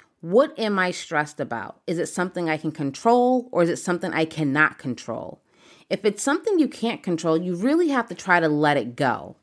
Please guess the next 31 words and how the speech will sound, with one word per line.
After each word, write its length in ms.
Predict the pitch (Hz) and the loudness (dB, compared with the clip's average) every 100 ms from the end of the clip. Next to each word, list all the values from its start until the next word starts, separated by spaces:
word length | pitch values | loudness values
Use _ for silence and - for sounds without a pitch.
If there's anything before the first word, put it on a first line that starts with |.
| _ _ _ _ - | _ _ _ _ -8
If 140 | 185 | -2
it's 160 | 196 196 | -2 0
something 300 | 226 226 214 | -2 0 -2
that 140 | - | -2
you 200 | 185 202 | -2 -4
can 400 | - 202 269 320 | -6 -4 2 2
control, 680 | 254 175 - 139 127 147 - _ _ | 2 -2 0 0 2 -2 -6 _ _
you 180 | 196 220 | -2 2
move 240 | 233 233 | 2 2
to 200 | - 240 - | 0 -2 0
O, 280 | 220 285 175 | 2 4 4
which 260 | 147 175 220 | 2 0 0
are 180 | 202 - | -2 -2
options. 760 | 180 247 - - 120 82 - _ _ _ | -2 -2 -6 -8 -8 -8 -14 _ _ _
What 260 | 165 214 277 | 2 2 4
are 60 | |
my 240 | 269 247 - | 2 0 0
options? 560 | 180 180 - - 135 135 | 2 2 0 -6 -8 -4
What 220 | 151 208 | 0 2
do 160 | 247 233 | 2 2
I 160 | 208 | 2
need 320 | 185 180 185 | 0 -2 -2
right 260 | 170 151 - | -2 -2 -2
now 280 | 139 135 135 | -4 -4 -6
to 140 | - 139 | -8 -8
help 260 | 156 151 | -2 0
me 180 | 156 151 | 2 2
move 500 | 143 151 156 151 - | 4 4 4 4 -2
through 400 | - 143 151 147 | -8 0 2 2
this 240 | 131 131 | -2 -4
stressor? 720 | - - 131 131 - - - | -6 -8 -6 -6 -8 -14 -16